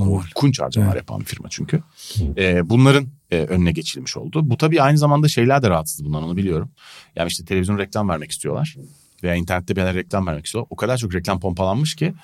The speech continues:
Speaker 2: kendi reklam vermek istedikleri alanların reklam <laughs> fiyatları artıyor. Dolayısıyla yıllardır reklam veren birçok holding, birçok firma da bundan çok rahatsız zaten. Online cüzdan sistemlerini kaldırtıyor bunlardan. Yani işte Alipay yapamayacaksın Türkiye'de diyor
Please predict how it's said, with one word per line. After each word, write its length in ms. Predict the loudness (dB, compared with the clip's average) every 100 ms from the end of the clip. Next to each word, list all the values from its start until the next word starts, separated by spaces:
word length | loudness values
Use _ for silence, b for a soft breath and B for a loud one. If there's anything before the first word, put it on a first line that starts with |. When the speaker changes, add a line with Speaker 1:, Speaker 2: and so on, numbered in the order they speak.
| B
Speaker 2:
kendi 240 | -2 2
reklam 260 | 0 0 2
vermek 180 | 2 0
istedikleri 420 | -6 -4 -4 -2 0
alanların 440 | 2 2 2 0
reklam 260 | 0 -2 -4
<laughs> 40 |
fiyatları 420 | -6 -10 -4 0
artıyor. 420 | 0 -2 -6 -6 -8 B B -8
Dolayısıyla 400 | -4 -4 -2 -4 -6 -12 -4
yıllardır 480 | 0 2 2 2
reklam 360 | 0 2 2 4
veren 180 | 2 0
birçok 240 | -4 -2
holding, 280 | 0 0 -2
birçok 200 | -2 -8
firma 180 | -6 -4
da 100 | -2
bundan 200 | -2 -2
çok 200 | -4 -4
rahatsız 400 | -4 -4 -8 -10
zaten. 400 | -8 -6 -4 -4 -6 -2
Online 400 | 2 4 6 4
cüzdan 300 | 4 4 2
sistemlerini 360 | 4 2 2
kaldırtıyor 500 | 2 -2 -4 -10 -12
bunlardan. 320 | -12 -10 -10 -10 -14 -2
Yani 180 | 0 0
işte 140 | 0
Alipay 340 | 0 0 0 0
yapamayacaksın 540 | 2 0 0 -6 -12
Türkiye'de 380 | -12 -12 -14 -12
diyor 180 | -16